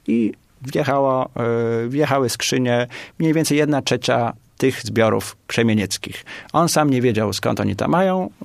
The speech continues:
Rosjanie prawdopodobnie zdobyli gdzieś, e, w trakcie,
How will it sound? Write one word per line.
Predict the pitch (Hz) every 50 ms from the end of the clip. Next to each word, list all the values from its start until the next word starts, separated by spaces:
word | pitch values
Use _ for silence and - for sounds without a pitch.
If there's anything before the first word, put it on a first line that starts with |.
| -
Rosjanie | - - 190 190 202 185 170 - - 180 170 165 165 170 160
prawdopodobnie | - 160 147 139 139 127 - 131 131 127 127 123 120 117 113 113 113
zdobyli | 117 117 117 - 120 107 107 113 104 107 107 107 -
gdzieś, | - 127 123 - 127 110 - - - -
e, | 117 104 110 110 110 107 104 101 101
w | 104 -
trakcie, | - 123 107 - - - 113 110 113